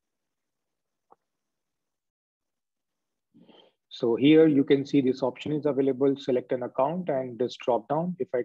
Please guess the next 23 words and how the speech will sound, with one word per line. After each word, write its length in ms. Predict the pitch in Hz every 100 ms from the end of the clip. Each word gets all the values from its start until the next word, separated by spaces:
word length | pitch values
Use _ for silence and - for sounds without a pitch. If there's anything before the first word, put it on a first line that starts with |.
| -
click 180 | 147 151
here, 260 | 151 151 147
so 220 | - 117
these 160 | 123 120
options 400 | 113 - 120 113
are 100 | 117
available. 300 | 104 98 95 _ _ _ _ _ _ -
So 180 | 135
this 240 | 127 156 -
way, 100 | 160
if 140 | 156
you 100 | 151
create 400 | - 135 139 139
any 180 | 139 139
Lightning 420 | 123 113 - 131
component, 500 | 123 117 110 120 120
so 120 | - 113
that 220 | 113 101
will 100 | 117
be 160 | 110 131
available 540 | 120 104 110 107 110 107
to 80 |
use. 420 | 107 101 101 -